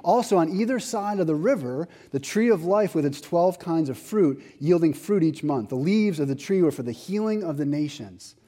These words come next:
That's Ezekiel. This is the fulfillment of what Ezekiel was prophesying to Israel. God bringing his people back into the garden. "Blessed are those who wash their robes so that they may have the right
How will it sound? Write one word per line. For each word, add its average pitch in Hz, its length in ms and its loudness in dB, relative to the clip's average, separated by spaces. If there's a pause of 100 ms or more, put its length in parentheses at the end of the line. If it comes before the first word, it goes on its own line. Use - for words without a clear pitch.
(1160)
That's - 140 -16
Ezekiel. 139 420 -6 (2750)
This 175 240 0
is 165 140 -4
the 151 80 -2
fulfillment 175 540 -2
of 123 80 -4
what 135 120 -2
Ezekiel 131 560 -2
was 131 140 -4
prophesying 123 760 -8
to 127 140 -12
Israel. 170 480 -4 (1040)
God 156 300 4
bringing 165 240 4
his 156 160 0
people 160 380 0
back 139 360 0
into 147 160 -2
the 139 80 -4
garden. 139 400 -2 (300)
"Blessed 208 420 2
are 196 160 4
those 170 320 2
who 151 100 2
wash 147 380 0
their 175 180 0
robes 147 460 2
so 131 140 -6
that 127 140 -4
they 139 120 0
may 131 140 -2
have 127 260 -6
the 127 100 -6
right 135 480 -2